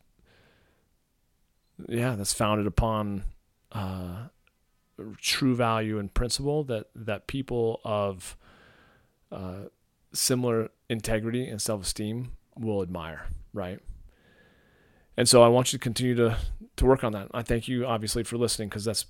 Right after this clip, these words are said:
just part of, uh, your day, which I really appreciate, you know, taking these twenty some odd minutes, um, to invest in yourself, because I think the, the reason why you're listening is, for one reason or another, you know,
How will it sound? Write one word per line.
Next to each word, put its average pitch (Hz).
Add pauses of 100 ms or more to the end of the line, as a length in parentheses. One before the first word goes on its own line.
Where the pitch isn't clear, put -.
(100)
just 120
part 107
of, 98
uh, 98 (100)
your 117
day, 98
which 92
I 104
really 95
appreciate, 90
you 104
know, 90 (120)
taking 104
these 92 (1300)
twenty 117
some 104
odd 95
minutes, 101
um, 95 (600)
to 113
invest 104
in 107
yourself, 95 (580)
because 101 (280)
I 113
think 113
the, 113
the 127
reason 104
why 98
you're 95
listening 98
is, - (220)
for -
one 101
reason 90
or 87
another, 101
you 107
know, 98